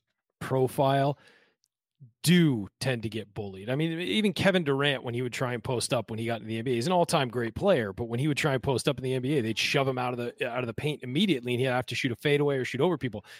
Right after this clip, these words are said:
You've seen Khalil kind of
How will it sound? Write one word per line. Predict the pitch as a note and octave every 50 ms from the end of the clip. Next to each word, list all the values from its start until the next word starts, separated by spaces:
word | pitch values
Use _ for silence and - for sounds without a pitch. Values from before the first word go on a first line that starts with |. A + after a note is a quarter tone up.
| - _ -
You've | C#3 D#3 D3
seen | - - - F#3+ G#3+ A3+ G#3+ G#3 G3 F3 E3 E3 - _ _ _ _ _ _ _ -
Khalil | C#3+ D#3 D#3 D#3 D#3+ D#3+ E3 E3+ D3+
kind | - - C3 C#3+ D3+ D3+ C#3+
of | D#3 D3+ C#3 B2 -